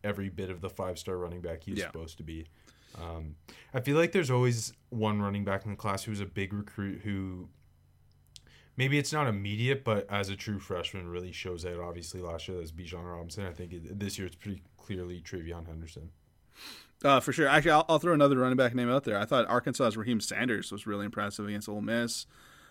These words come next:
Speaker 2: Uh, n-, obviously, they're not the same, like, explosive offense as Ole Miss was, so it's kind of fun watching them, you know, Ole Miss sling the ball downfield and making these massive touchdowns quickly, and then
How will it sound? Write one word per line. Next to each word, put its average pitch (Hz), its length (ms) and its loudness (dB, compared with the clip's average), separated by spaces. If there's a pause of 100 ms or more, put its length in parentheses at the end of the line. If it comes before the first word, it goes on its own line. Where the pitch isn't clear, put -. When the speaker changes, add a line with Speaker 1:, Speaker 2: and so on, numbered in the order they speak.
(120)
Speaker 2:
Uh, 101 480 0
n-, 120 220 -8 (640)
obviously, 135 300 2
they're 131 160 6
not 131 160 4
the 123 80 -4
same, 113 460 2
like, 101 360 -2
explosive 107 600 -2
offense 107 340 -2
as 110 100 -6
Ole 110 140 0
Miss 110 240 -2
was, 117 260 0
so 135 120 4
it's 127 100 2
kind 190 160 8
of 190 80 2
fun 147 220 6
watching 131 320 4
them, 117 260 4 (640)
you 139 80 4
know, 143 60 10
Ole 147 180 8
Miss 139 180 6
sling 156 460 8
the 147 120 8
ball 127 220 8
downfield 123 540 6
and 113 160 8
making 127 220 4
these 127 140 4
massive 127 400 2
touchdowns 117 440 0
quickly, 123 480 4
and 113 100 6
then 113 240 4